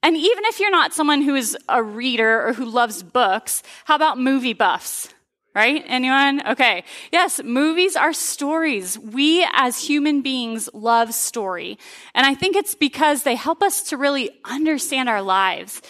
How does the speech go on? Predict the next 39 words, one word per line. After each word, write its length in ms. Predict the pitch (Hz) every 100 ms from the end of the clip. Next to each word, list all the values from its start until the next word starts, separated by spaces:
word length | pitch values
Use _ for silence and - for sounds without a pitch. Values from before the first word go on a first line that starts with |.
| - - _ _ -
I 100 | 269
was 160 | 294 277
reading 300 | 349 392 349
a 60 |
little 220 | 294 277
bit 160 | 262 269
about 320 | 254 240 240
this, 240 | 208 226 254
and 80 | 233
I 100 | 240
found 400 | 277 294 302 285
a 400 | - 233 214 220
professor 680 | 262 254 - 294 - 320 320
from 140 | 302
the 80 | 269
University 460 | 269 262 269 233 262
of 60 |
Arizona 460 | 139 233 226 240 226
who 120 | 202
explained 800 | 226 - - - 269 277 285 285
it 200 | 240 233
perfectly. 680 | - 214 - - - 165 165 - - - - -
She 200 | - 302
says 380 | - 311 294 226
this. 260 | 202 180
She 200 | - 285
says, 240 | 262 330 -
"Stories 720 | - - 339 330 392 427 415
are 240 | - 277 285
woven 480 | 254 262 254 247
so 400 | 226 - 320 359
tightly 680 | 403 - 370 339 226 214 220
into 220 | 247 247
the 100 | 233
fabric 560 | - 254 262 262 311 -
of 140 | 220
our 80 | 240
everyday 480 | - 220 226 220 214
lives 560 | 190 175 175 214 -